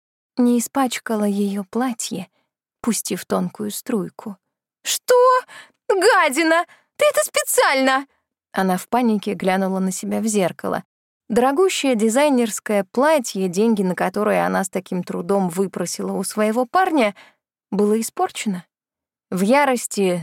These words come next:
затрясла Мими, а потом открыла входную дверь и с силой швырнула на лестничную клетку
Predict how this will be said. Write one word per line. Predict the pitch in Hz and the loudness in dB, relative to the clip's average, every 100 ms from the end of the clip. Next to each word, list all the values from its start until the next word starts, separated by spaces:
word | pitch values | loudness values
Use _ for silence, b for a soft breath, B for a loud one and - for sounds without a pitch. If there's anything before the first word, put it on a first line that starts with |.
| 180 | -6
затрясла | 175 208 202 185 180 185 170 165 | 0 0 2 -2 -2 -2 0 0
Мими, | 156 240 320 302 285 b b _ _ _ _ _ _ | 0 0 0 0 -2 b b _ _ _ _ _ _
а | 226 | -2
потом | 285 294 392 | -2 0 2
открыла | 330 - 349 339 | 2 0 0 0
входную | 277 - 294 285 302 254 | 0 0 0 2 2 2
дверь | 277 359 381 | 2 2 2
и | 262 262 | 2 0
с | |
силой | - - - 359 339 302 269 _ | -4 -4 -2 0 0 -2 -6 _
швырнула | - - 208 226 269 254 | -6 -2 0 0 0 0
на | 208 | -2
лестничную | 202 214 - 185 - 185 | -2 -4 -4 -8 -6 -6
клетку | - 240 277 226 | -2 -4 -2 -6